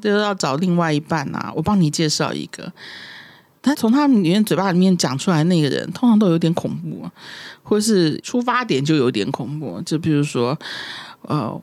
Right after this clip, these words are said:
我碰过一个，啊，不好说他是谁，但是他曾经力主要推给我妈妈认识他六十多岁的哥哥。然后我觉得我妈五十几、六十也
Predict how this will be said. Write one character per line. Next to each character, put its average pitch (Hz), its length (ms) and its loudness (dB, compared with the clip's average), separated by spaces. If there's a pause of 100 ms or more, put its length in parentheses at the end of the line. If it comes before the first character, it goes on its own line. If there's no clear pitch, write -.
(120)
我 160 100 2
碰 220 180 6
过 208 160 4
一 175 80 0
个， 156 240 0 (540)
啊， 160 260 -6
不 - 80 -4
好 160 120 0
说 143 180 0
他 135 100 0
是 151 140 -4
谁， - 260 -4
但 180 160 2
是 180 280 0 (360)
他 170 300 -2
曾 156 180 -2
经 170 540 -2 (140)
力 233 340 0
主 139 180 -2
要 170 180 0
推 160 300 0
给 101 200 -2
我 107 180 0
妈 143 160 -2
妈 139 240 -2
认 160 260 -2
识 190 160 -2
他 156 440 -2
六 220 200 2
十 180 180 2
多 160 180 2
岁 151 180 0
的 107 80 -4
哥 - 200 -10
哥。 - 300 -8 (760)
然 156 120 2
后 254 60 6
我 220 100 4
觉 175 160 2
得 175 140 4
我 139 60 0
妈 165 260 0
五 147 100 -2
十 139 120 -2
几、 123 200 -4
六 151 160 0
十 107 240 -6 (140)
也 139 260 -4